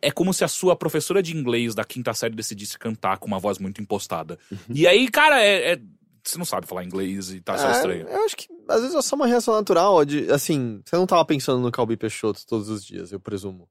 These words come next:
Speaker 1: Aham.
Speaker 3: Mas,
Speaker 1: É.
Speaker 3: tipo, agora acabou, entende?
Speaker 1: Aham.
Speaker 3: É a mesma coisa quando, puta, visitar seu avô era muito chato todo fim de semana, mas depois que ele faleceu, você fica, pô, por que que eu não perguntei um pouco mais sobre a história
Speaker 1: Aham,
Speaker 3: dele, sabe? Por que
Speaker 1: aham.
Speaker 3: que eu não perguntei um pouco mais o que que ele fazia na juventude?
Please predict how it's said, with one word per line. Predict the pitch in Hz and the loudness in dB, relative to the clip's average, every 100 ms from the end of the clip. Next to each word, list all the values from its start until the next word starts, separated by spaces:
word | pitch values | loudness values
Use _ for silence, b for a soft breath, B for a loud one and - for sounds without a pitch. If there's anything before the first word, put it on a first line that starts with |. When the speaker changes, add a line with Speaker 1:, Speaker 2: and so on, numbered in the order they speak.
| - | 2
Speaker 1:
Aham. | 135 110 - _ | 2 2 -4 _
Speaker 3:
Mas, | - 117 127 131 127 123 113 | -8 0 4 6 6 4 2
Speaker 1:
É. | 131 | -2
Speaker 3:
tipo, | 127 147 139 | 0 4 6
agora | 135 131 127 143 147 | 6 4 6 8 8
acabou, | 147 - 131 104 101 | 6 2 0 0 -2
entende? | 107 127 120 104 98 | -8 -2 -2 -4 -4
Speaker 1:
Aham. | 127 120 117 - | -2 0 -2 0
Speaker 3:
É | |
a | 127 | 2
mesma | 139 151 139 | 4 2 4
coisa | 147 135 | 4 4
quando, | 127 139 131 127 127 123 117 113 104 104 _ _ _ _ | 2 2 2 2 4 6 6 4 2 -2 _ _ _ _
puta, | 143 131 | -2 0
visitar | 120 123 139 | 0 2 2
seu | 135 139 | 4 4
avô | 120 131 | 4 6
era | 135 | 6
muito | 127 131 - | 4 0 0
chato | 131 113 | 0 0
todo | 123 | -4
fim | 113 120 | -12 -10
de | - | -4
semana, | 117 104 104 | -2 -2 -2
mas | 104 107 | -4 -4
depois | 107 120 | -2 -2
que | - | 0
ele | 123 | -2
faleceu, | 131 120 110 123 | 2 2 0 -4
você | 127 | -6
fica, | 127 | -6
pô, | 127 170 | -2 0
por | 151 | -2
que | - | -2
que | 185 | 0
eu | |
não | 190 | 0
perguntei | 175 160 139 147 | 2 0 0 -2
um | 143 | -4
pouco | 131 - | -6 -6
mais | 139 120 | -2 0
sobre | 127 117 | 2 0
a | |
história | 107 120 110 | 0 0 0
Speaker 1:
Aham, | 113 | 2
Speaker 3:
dele, | 101 95 | 0 0
sabe? | 120 92 | -2 -2
Por | |
que | 131 | -2
Speaker 1:
aham. | |
Speaker 3:
que | 151 | -2
eu | |
não | 139 | -2
perguntei | 139 127 131 | -2 -2 -4
um | |
pouco | 123 127 127 | -4 -6 -2
mais | 120 | -4
o | - | -4
que | |
que | - | -10
ele | 120 | -6
fazia | 120 110 113 | -2 0 0
na | 107 | -2
juventude? | 107 110 107 120 | -6 -8 -2 -2